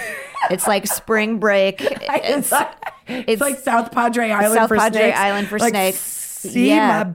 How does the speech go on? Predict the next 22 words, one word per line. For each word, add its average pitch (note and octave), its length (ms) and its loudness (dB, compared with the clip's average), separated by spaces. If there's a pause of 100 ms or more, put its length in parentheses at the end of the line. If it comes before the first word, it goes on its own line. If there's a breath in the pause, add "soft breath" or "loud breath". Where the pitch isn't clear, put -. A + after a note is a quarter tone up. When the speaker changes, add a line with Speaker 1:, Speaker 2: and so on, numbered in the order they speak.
Speaker 2:
they're, G3 140 2
Speaker 1:
boobies." G#3+ 580 0
Speaker 2:
yeah, F#3+ 460 0
they, G3 160 2
Speaker 1:
Yeah. A#3 120 0
Speaker 2:
they G3 120 4
take F#3+ 260 -2
off G#3 220 -4
their G#3 160 -2 (400)
Speaker 1:
That C4 140 0
Speaker 2:
little D4+ 120 0
Speaker 1:
sounds G4 220 2
Speaker 2:
snake D4+ 120 2
Speaker 1:
exactly C4 520 2
Speaker 2:
clothes B3+ 140 0
Speaker 1:
like A#3 180 2
Speaker 2:
and F3 100 -6
Speaker 1:
Padre G#3+ 420 0
when F3+ 160 0
I F#3+ 120 -2
went. D#3+ 340 -4
It's - 60 -20